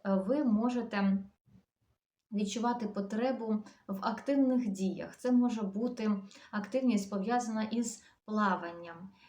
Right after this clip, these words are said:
із водними процедурами. Зараз Сатурн, який символізує стійкість, закон,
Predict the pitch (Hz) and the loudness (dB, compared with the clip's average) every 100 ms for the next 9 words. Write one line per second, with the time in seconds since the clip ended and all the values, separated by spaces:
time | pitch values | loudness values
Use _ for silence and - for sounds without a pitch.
0 | _ 214 240 220 - - _ _ _ _ | _ -2 0 0 -4 -14 _ _ _ _
1 | _ - 196 233 247 240 233 226 214 226 | _ -8 0 2 6 4 4 -2 -6 -2
2 | 196 196 180 170 170 196 202 185 208 175 | 0 2 0 -4 -12 -8 -8 -2 -2 0
3 | 170 233 269 - _ _ _ - 247 254 | -2 -4 -4 -12 _ _ _ -4 -2 0
4 | 269 247 233 226 202 196 285 - 240 220 | 0 2 0 0 0 2 -2 -2 -2 0
5 | 233 240 233 247 233 - - 233 196 190 | 0 0 0 0 -2 -6 -6 0 0 -2
6 | 214 220 - - _ 165 226 254 - 196 | -6 -8 -10 -20 _ -2 0 0 -2 -6
7 | 170 | -6